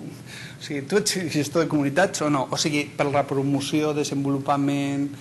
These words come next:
per pujar i tot això, vosaltres sabeu que les organitzacions són molt més complexes que això,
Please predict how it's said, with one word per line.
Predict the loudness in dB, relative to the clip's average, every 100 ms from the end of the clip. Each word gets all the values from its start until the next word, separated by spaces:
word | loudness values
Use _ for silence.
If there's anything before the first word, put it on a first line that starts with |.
| -16 -6
per | -4 -2
pujar | -2 2 4 2
i | 2
tot | -2 -2
això, | 0 0 0 -6 -14 -12
vosaltres | -8 -8 -6
sabeu | -6 -6
que | -6 -8 -10 -16 -18 -18 -10 -6
les | -4
organitzacions | -4 -6 -4 -4 -2
són | -2
molt | -2
més | -2 -4
complexes | -4 -4 -2 -4 -6
que | 0
això, | 4